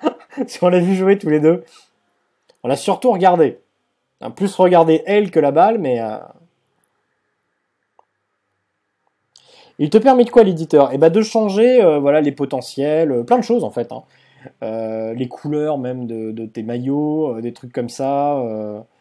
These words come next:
euh, les couleurs des joueurs sur le terrain même, enfin, je veux dire, euh, c'est, euh, euh, voilà, potentiel, le niveau actuel, euh, le nombre de places qu'il y a dans ton stade, enfin, euh, pff,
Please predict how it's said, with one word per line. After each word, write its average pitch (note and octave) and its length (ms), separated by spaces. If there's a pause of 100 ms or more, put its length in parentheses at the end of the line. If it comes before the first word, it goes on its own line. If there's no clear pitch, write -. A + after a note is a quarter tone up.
(420)
euh, A2 140
les A2+ 100
couleurs F#3+ 340
des C#3+ 120
joueurs E3+ 280
sur C3 140
le B2 60
terrain G3+ 460
même, F3 260
enfin, B2+ 220
je A#2+ 60
veux A#2+ 40
dire, C3 180
euh, A2 240
c'est, G#2+ 440
euh, A2 120 (880)
euh, G#2 220
voilà, G#2+ 240
potentiel, B2 800
le B2+ 80
niveau A#2+ 240
actuel, C3 600
euh, A#2+ 220
le B2 80
nombre C3 220
de B2 100
places B2+ 300
qu'il B2 120
y A2 40
a - 20
dans G#2+ 60
ton A2+ 180
stade, C3 560
enfin, A2+ 440
euh, G2 220
pff, - 160